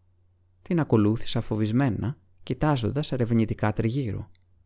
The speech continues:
Στο βάθος υπήρχε ένα γραφείο με ανοιχτό φως. «Αρχισυντάκτης», έγραφε με χρυσά γράμματα, αλλά δεν ήθελα να μάθω ποιος κρυβόταν πίσω του. Ακολούθησα την Ιωάννα πίσω στη σκάλα και ηρέμησα μόνο όταν είχαμε βγει στο απογευματινό ημίφως.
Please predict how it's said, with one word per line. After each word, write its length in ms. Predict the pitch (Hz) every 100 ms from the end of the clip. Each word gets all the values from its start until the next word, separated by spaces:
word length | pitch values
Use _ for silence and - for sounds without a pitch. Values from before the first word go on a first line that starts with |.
| _ _ _ _ _ _ _ _
Στο 260 | - 120
βάθος 460 | 117 107 113 208 -
υπήρχε 340 | - 117 120
ένα 120 | 120 117
γραφείο 500 | 110 107 - 123 95
με 120 | 104
ανοιχτό 360 | 107 104 127
φως. 480 | 120 143 - - - - _ _ _ _ _ _
«Αρχισυντάκτης», 1080 | - 110 - 113 110 117 143 - - 98 - -
έγραφε 540 | - 104 98 95 -
με 120 | 143 120
χρυσά 340 | 113 107 113
γράμματα, 560 | 107 120 107 95 - 131 - _ _ _
αλλά 220 | 151 160
δεν 180 | 175 190
ήθελα 340 | 202 - 98
να 140 | 95 95
μάθω 360 | 101 117 -
ποιος 240 | - 113 -
κρυβόταν 480 | 113 104 107 110 107
πίσω 360 | 123 - -
του. 160 | - 104 - - - - _ _ _ _ _ _ _ _ _ _ _ _ -
Ακολούθησα 680 | 151 156 190 226 - 120
την 160 | 101 104
Ιωάννα 460 | 95 92 104 131 139
πίσω 300 | 120 120 131
στη 120 | -
σκάλα 480 | - 110 101 113 170
και 160 | -
ηρέμησα 520 | 127 120 147 156 143
μόνο 380 | 113 110 147 180
όταν 240 | 156 131 120
είχαμε 300 | 120 127 107
βγει 300 | 104 107 127
στο 180 | -
απογευματινό 760 | 113 127 110 110 101 101 101 101
ημίφως. 680 | 107 123 117 - 107 -